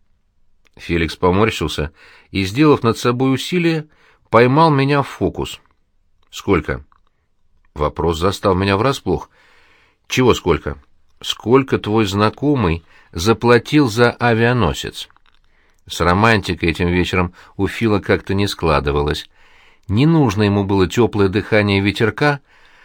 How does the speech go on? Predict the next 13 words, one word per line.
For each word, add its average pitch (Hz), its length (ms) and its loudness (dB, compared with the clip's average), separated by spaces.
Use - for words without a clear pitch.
а 104 120 2
устилавшие 180 600 2
пляжи 151 440 2
Рио 147 360 4
сексапильные 139 760 2
негритянки 147 680 2
его 156 220 2
не 127 180 -2
волновали. 95 640 0
И 76 100 -4
вообще 92 380 0
мой 127 160 0
друг 165 260 0